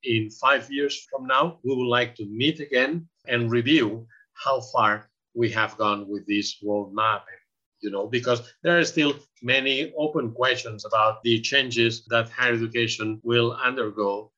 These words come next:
as a result of the pandemic. You know, we started talking about technology, how much of the technological changes that we have seen over the past two years are going to remain. We have talked about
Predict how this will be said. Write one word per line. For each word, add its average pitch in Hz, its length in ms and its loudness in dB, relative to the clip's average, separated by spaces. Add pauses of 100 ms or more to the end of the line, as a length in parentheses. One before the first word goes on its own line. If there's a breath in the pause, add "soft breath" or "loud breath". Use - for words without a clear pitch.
(140)
as 120 140 0
a 113 60 4
result 110 480 0
of 107 140 -10
the 107 160 -4
pandemic. 98 400 -2 (180)
You 104 120 -8
know, 107 280 -2
we 117 200 0
started 117 360 -2
talking 117 360 -2
about 104 280 0
technology, 117 720 -4 (220 soft breath)
how 127 160 2
much 117 420 0 (280)
of 113 240 0
the 113 240 0
technological 110 880 -2
changes 127 540 0
that 104 120 -10
we 107 140 -2
have 104 180 0
seen 107 200 -4
over 98 200 -6
the 101 160 -16
past 110 220 -2
two 107 100 -10
years 101 280 -2
are 104 80 -16
going 104 300 -4
to 98 140 -20
remain. 147 560 0 (240 soft breath)
We 113 180 -2
have 113 220 -2
talked 120 220 -2
about 110 380 0